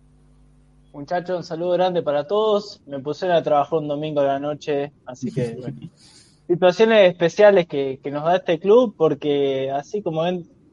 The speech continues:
Speaker 1: eh, echa a un entrenador un domingo después de una derrota, que no lo echó en derrotas anteriores. Vamos a hablar de un poco de si fue el momento ideal, si correspondía que sea antes, si correspondía que,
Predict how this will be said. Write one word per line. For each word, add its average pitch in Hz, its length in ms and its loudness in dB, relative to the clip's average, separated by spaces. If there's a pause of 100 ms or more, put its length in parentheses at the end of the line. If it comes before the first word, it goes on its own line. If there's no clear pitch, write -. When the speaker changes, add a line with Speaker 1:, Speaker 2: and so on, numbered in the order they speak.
(320)
Speaker 1:
eh, 151 420 -4 (220)
echa 180 460 4
a 151 80 8
un 165 200 -2
entrenador 143 480 -2
un 143 160 -8
domingo 143 600 -4
después 135 360 -8
de 135 80 -18
una 139 200 -6
derrota, 180 580 0 (600)
que 139 80 -10
no 165 100 -4
lo 185 100 0
echó 170 220 -2
en 147 160 -2
derrotas 135 420 -4
anteriores. 196 880 4
Vamos 156 240 0
a 143 60 2
hablar 151 220 2
de 131 240 -4 (180)
un 143 160 -16
poco 156 340 -2
de 127 140 -2 (460)
si 139 160 -12
fue 175 180 0
el 175 60 0
momento 151 440 -6
ideal, 175 460 0 (840)
si - 260 -18
correspondía 139 680 -2
que 139 100 -2
sea 147 260 2
antes, 185 360 -2
si 131 180 -12
correspondía 131 720 -8
que, 117 220 -18